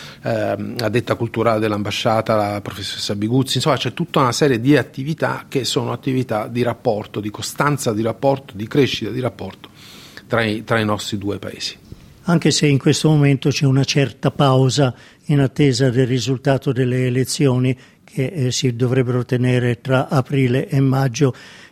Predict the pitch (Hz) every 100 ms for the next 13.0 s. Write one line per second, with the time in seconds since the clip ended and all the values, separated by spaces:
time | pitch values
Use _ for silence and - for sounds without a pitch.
0 | - - 208 185 - 156 147 139 143 -
1 | 147 147 151 151 135 - 139 127 117 -
2 | _ _ - 131 123 117 120 - 135 127
3 | 127 - 135 135 131 127 147 131 143 135
4 | 139 123 131 123 123 - 147 139 131 135
5 | 143 143 143 156 - 147 131 135 135 -
6 | - - 165 160 151 - 175 131 131 143
7 | - 127 - - - 156 143 143 180 143
8 | 120 - 131 127 165 170 135 123 123 127
9 | 127 - 156 165 135 135 - _ - 143
10 | 139 123 - 151 135 127 131 131 - 156
11 | 135 131 127 123 - 165 156 123 117 -
12 | 123 - 120 120 117 127 131 120 123